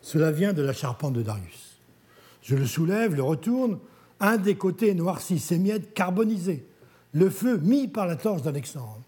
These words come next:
La trace en subsiste de ce feu légendaire,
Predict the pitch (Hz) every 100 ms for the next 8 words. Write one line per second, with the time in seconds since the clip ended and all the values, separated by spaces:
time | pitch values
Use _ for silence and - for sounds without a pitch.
0 | _ - - 156 165 - 208 - 160 -
1 | 151 135 196 185 - - - - 143 -
2 | 156 - 160 147 123 135 127 156